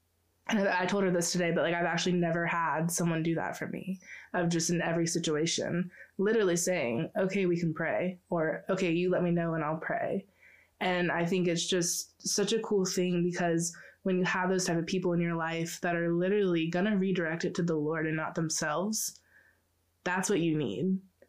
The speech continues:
And I'm very blessed that I get to do this business and have a best friend who is like that.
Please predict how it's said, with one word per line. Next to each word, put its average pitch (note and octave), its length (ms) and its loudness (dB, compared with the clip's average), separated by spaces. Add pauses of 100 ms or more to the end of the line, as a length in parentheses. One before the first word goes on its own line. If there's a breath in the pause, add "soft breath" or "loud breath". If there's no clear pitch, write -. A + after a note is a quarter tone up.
(120)
And F3+ 120 0
I'm F3+ 300 2
very E3+ 280 4
blessed D#3+ 340 0
that E3 100 0
I D#3+ 100 0
get D3+ 140 0
to F3 100 -2
do E3 160 2
this D#3+ 160 0
business D#3+ 380 0
and E3 80 2
have D#3+ 120 0
a E3+ 60 0
best - 280 0
friend E3 380 0
who F3 220 2
is D#3+ 180 0
like D3+ 260 0
that. B3 380 0